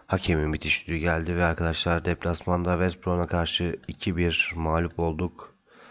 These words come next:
Eğer üstümüze herhangi bir sihirli değnek değmediği takdirde büyük ihtimalle ligden düşeceğiz gibi şu anda.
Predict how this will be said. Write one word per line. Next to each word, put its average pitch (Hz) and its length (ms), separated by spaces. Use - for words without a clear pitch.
Eğer 82 340
üstümüze 82 580
herhangi 82 580
bir 80 80
sihirli 85 840
değnek 82 440
değmediği 85 480
takdirde 76 680
büyük 82 160
ihtimalle 78 500
ligden 76 420
düşeceğiz 76 460
gibi 78 160
şu - 200
anda. 76 400